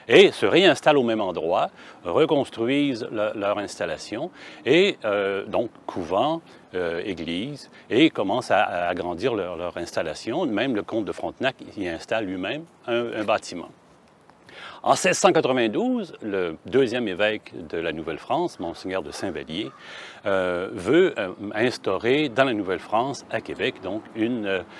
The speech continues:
euh, un hôpital général, qui est un hôpital dédié, euh, aux soins des personnes âgées, à l'hébergement, aux personnes seules, aux personnes pauvres. Alors, quand elle, euh, les, les ré-, Monseigneur de Saint-Vallier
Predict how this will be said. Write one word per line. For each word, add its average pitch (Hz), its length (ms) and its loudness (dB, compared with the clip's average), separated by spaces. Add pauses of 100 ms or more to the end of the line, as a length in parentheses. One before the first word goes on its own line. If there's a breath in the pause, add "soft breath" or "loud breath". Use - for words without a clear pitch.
(260 loud breath)
euh, 87 800 -2
un 87 80 -2
hôpital 127 420 2
général, 98 600 -4
qui - 100 -4
est 110 100 -4
un 110 120 -2
hôpital 151 380 0
dédié, 101 640 -2 (300 loud breath)
euh, 90 380 2
aux 98 220 -4
soins 135 280 -4
des 117 120 -2
personnes 107 580 -4
âgées, 92 480 -2 (340 loud breath)
à 95 320 4
l'hébergement, 107 880 2 (200)
aux 104 100 2
personnes 98 460 0
seules, 139 440 -2
aux 123 60 -4
personnes 92 360 -6
pauvres. 90 460 -2 (460 loud breath)
Alors, 107 440 10 (280 loud breath)
quand 139 240 4
elle, 120 260 2
euh, 104 280 0 (100)
les, 101 420 0
les 92 320 -4
ré-, 101 240 -4 (480)
Monseigneur 104 400 -2
de 92 60 -6
Saint-Vallier 95 640 -2